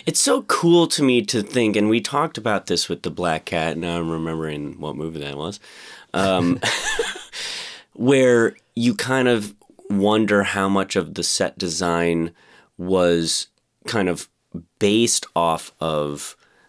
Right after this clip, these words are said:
the noir stylistic lighting stuff that obviously the D P and the director, like, the, um, the artistic design that, that those two are, are bringing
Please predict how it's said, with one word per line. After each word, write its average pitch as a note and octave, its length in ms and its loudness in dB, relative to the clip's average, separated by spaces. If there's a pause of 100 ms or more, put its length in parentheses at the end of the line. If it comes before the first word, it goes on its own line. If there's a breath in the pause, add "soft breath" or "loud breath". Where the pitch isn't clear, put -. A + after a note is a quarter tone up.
(160 soft breath)
the F2+ 240 -4
noir E2 560 2
stylistic D#2 720 -2
lighting D#2 460 -4
stuff D2 400 -6
that D2+ 180 -4 (320)
obviously D2+ 440 -6
the D2 140 -8
D D2+ 220 -6
P D#2 200 -8
and C#2 120 -6
the C2+ 80 -6
director, C#2 600 -4
like, C#2+ 340 -6
the, D2 400 -6 (560 loud breath)
um, D2 480 -4 (120)
the D2 760 -6 (400)
artistic - 600 -2
design D#2 840 -2 (720)
that, D#2+ 460 -2 (180)
that - 280 -4
those A#2+ 400 2
two E2 320 0
are, D2+ 280 0
are D2+ 240 -2
bringing E2 640 -2